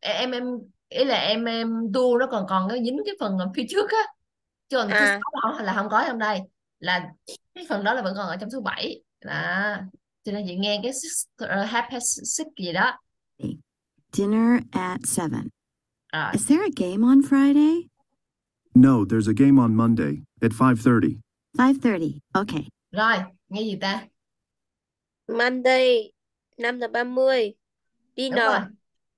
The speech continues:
Speaker 1: No. No dinner. Đúng giờ, đúng, đúng thời gian rồi đó chị. Nhưng mà chưa có, sự kiện chưa đúng nè. Mình nghe lại nè.
Speaker 3: Game on Friday?
Speaker 4: No, there's a game.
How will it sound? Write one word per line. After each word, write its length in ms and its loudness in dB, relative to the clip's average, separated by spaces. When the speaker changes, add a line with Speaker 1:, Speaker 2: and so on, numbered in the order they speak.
Speaker 1:
No. 580 2
No 220 0
dinner. 360 -2
Đúng 260 -2
giờ, 120 2
đúng, 200 -4
đúng 160 0
thời 160 -8
gian 160 -6
rồi 120 -4
đó 80 -8
chị. 200 -8
Nhưng 160 -4
mà 260 -2
chưa 160 -2
có, 540 -2
sự 200 -4
kiện 180 -6
chưa 80 -6
đúng 180 -4
nè. 160 -6
Mình 120 -8
nghe 120 -4
lại 180 -6
nè. 200 -8
Speaker 3:
Game 320 -2
on 140 8
Friday? 600 4
Speaker 4:
No, 300 8
there's 240 0
a 80 4
game. 280 6